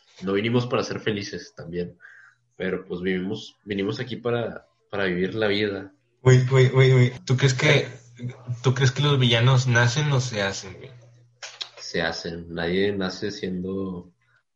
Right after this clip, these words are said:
Speaker 1: Nadie si-, nan-, o sea, por naturalidad, bueno, es que por naturalidad, somos malos por naturaleza. Yo creo que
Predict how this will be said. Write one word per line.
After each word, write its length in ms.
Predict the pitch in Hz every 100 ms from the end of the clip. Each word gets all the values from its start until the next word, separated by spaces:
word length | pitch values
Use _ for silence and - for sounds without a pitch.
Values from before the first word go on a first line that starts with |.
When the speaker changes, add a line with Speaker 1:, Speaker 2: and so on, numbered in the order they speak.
| _ _ _ _ -
Speaker 1:
Nadie 240 | 92 101
si-, 200 | 107 90
nan-, 460 | 113 110 135 139 -
o 100 | 110
sea, 480 | 123 113 98 - - _ _ _ _ _ _ _
por 180 | 113 110
naturalidad, 1000 | 110 113 117 110 104 101 95 113 143 -
bueno, 420 | - 117 110 - - - _ _
es 160 | 95 -
que 140 | 127
por 240 | 127 135
naturalidad, 760 | 131 120 113 107 92 92 90 107
somos 280 | - 123 131
malos 300 | 139 131 135
por 180 | - 131
naturaleza. 720 | 127 - 92 90 104 131 143 - _ _ _ _ _ -
Yo 120 | 92
creo 180 | 92 110
que 600 | 113 135 123 107 95 95